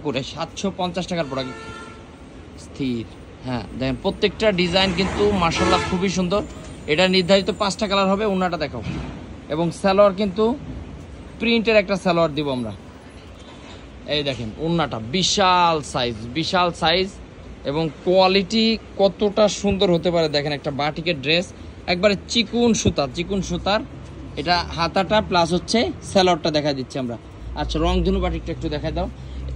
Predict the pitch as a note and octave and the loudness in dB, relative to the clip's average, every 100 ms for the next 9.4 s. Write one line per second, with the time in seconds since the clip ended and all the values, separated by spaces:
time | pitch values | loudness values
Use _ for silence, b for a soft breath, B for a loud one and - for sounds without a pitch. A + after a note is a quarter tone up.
0 | - - - - D#3 D#3+ D3+ D3+ E3+ G#3 | -8 -10 -12 -6 -4 -2 -4 -6 -2 0
1 | F3+ G#3 F#3 F3+ F3 F3+ F#3 F#3+ F3 E3+ | 0 0 0 0 2 2 0 -2 0 0
2 | E3+ F#3+ E3+ D#3+ - G3+ - F#3 F#3+ G3+ | 0 0 0 -2 -2 -2 -2 -2 -2 0
3 | F#3+ F3 D#3+ F3 F#3+ - - - - E3 | 0 0 -2 -2 -4 -6 -14 -8 0 2
4 | D3+ C#3 A2 - - - E3 F3 G3 F#3+ | 0 -2 -10 -10 -14 -6 -4 0 0 0
5 | A3 G#3+ F3+ G3+ G3 G#3+ G3 F#3 - F#3 | -2 -4 -2 -2 0 0 0 -4 -4 -4
6 | F3+ F3 G3+ C4 F3+ - A3 E4 - - | -4 -6 -4 0 -2 0 0 0 -6 -14
7 | - - - - - A3+ - - G3+ E3+ | -14 -14 -14 -8 2 4 4 6 4 6
8 | C#3+ A2+ - - - - - - G#3 G3+ | 4 4 -4 -14 -16 -18 -14 2 2 4
9 | A3 G#3 - | 4 2 4